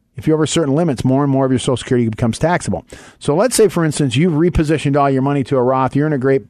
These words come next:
place. You pull forty thousand dollars out of your Roth. Right? How much of that goes on your ten forty?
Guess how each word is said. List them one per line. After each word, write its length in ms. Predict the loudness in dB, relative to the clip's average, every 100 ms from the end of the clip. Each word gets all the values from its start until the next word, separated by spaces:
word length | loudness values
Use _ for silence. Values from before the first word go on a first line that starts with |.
| _ -4
place. 400 | 0 0 0 -6 -20 -20 -20 _
You 140 | 0 2
pull 200 | 2 0
forty 360 | 0 0 0
thousand 360 | 0 2 2 2
dollars 340 | 2 2 2
out 160 | 2 2
of 80 | 2
your 120 | 2
Roth. 460 | 2 0 -4 -10 -18 _ _ _ _ _ _ _ _ _
Right? 240 | 0 0 -2 _ _ _
How 120 | -2
much 180 | 0 0
of 60 |
that 80 | 2
goes 180 | 2 0
on 80 | 0
your 100 | 0
ten 220 | 0 -2
forty? 380 | 0 0 0